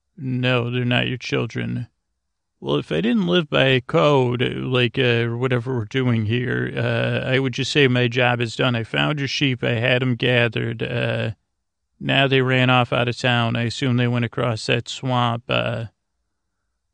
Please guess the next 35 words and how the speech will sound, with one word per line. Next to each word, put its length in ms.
so 880
what 420
is 220
really 400
going 400
on 280
here? 540
Wha-, 400
what 260
is 160
really 320
going 320
on? 140
Is 80
trouble? 460
What 120
do 60
you 60
mean 200
trouble? 640
Well, 420
d-, 560
so 240
what 220
if 100
they 140
put 180
on 240
Hamilton 800
instead 440
of, 200
uh, 280
Babes 360
in 140
Toyland? 960